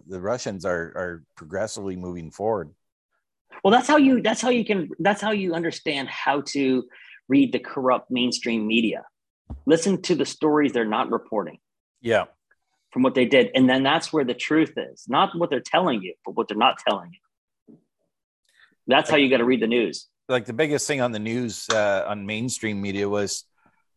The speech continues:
Speaker 1: the, the missile that hit the apartment building and killed seventeen U-, Ukes, you know?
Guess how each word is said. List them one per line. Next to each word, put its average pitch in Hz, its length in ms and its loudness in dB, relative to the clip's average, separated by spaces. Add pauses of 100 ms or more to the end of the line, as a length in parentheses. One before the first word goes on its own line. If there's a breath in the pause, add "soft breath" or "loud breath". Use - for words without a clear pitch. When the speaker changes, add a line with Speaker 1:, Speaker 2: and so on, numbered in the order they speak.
(120)
Speaker 1:
the, 95 640 4 (140)
the 98 140 -8
missile 113 380 0
that 95 180 2
hit 107 180 -2
the 101 200 0
apartment 95 440 -2
building 90 300 -4
and 85 120 -14
killed 92 240 -4
seventeen 92 520 -4
U-, 87 420 -8
Ukes, - 300 -14
you 92 100 -6
know? 101 160 -8